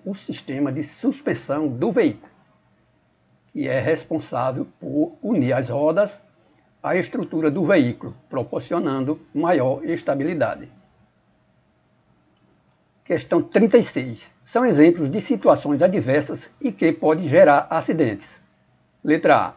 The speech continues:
dirigir na velocidade permitida. Letra B, boas condições de ilu-, iluminação. Letra C, más condições de manu-, nan-, manutenção do veículo. Letra D, boas condições das vias.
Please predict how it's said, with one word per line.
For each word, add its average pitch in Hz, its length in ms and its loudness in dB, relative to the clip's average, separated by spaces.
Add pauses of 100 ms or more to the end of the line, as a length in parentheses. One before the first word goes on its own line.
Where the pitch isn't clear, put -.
dirigir 165 460 0
na 156 140 2
velocidade 147 500 0
permitida. 135 720 -2 (800)
Letra 117 380 0
B, 123 200 -2
boas 160 380 0
condições 147 580 -2
de 147 40 0
ilu-, 175 340 -2
iluminação. 185 800 -2 (720)
Letra 170 260 2
C, 147 160 0
más 147 320 4
condições 156 480 -2
de 147 60 2
manu-, 185 380 -2 (160)
nan-, 160 240 2 (100)
manutenção 156 960 0 (100)
do 131 240 -4
veículo. 147 540 4 (840)
Letra 220 440 2
D, 143 340 6
boas 170 460 0
condições 175 840 -4
das 139 300 2
vias. 98 400 -8